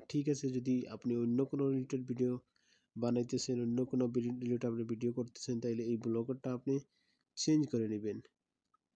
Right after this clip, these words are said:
আমি এটা চেঞ্জ করে নিব। ক্লিক, কলম আইকনে ক্লিক করব। এরপর এটা আমি চেঞ্জ করে নিব। এখানে আমি টিচ লিখে দিব।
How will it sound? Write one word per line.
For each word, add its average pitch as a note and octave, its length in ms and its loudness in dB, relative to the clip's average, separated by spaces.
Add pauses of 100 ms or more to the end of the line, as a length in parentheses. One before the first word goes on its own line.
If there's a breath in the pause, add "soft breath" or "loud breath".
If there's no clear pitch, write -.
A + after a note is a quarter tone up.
(1200)
আমি B2+ 300 2
এটা C3+ 300 0 (520)
চেঞ্জ C3+ 340 2
করে B2+ 180 4
নিব। B2 300 2 (1200)
ক্লিক, B2 280 -2 (240)
কলম B2 260 0 (240)
আইকনে B2 300 0
ক্লিক B2+ 320 -4
করব। B2+ 240 0 (1800)
এরপর B2 380 -4
এটা B2 140 -8
আমি A#2 220 -6
চেঞ্জ B2 220 -4 (100)
করে C3 180 0
নিব। C3 180 0 (1800 soft breath)
এখানে A#2+ 220 0
আমি A#2+ 140 0 (120)
টিচ D#3 280 4
লিখে B2 260 -2
দিব। G#2 180 -6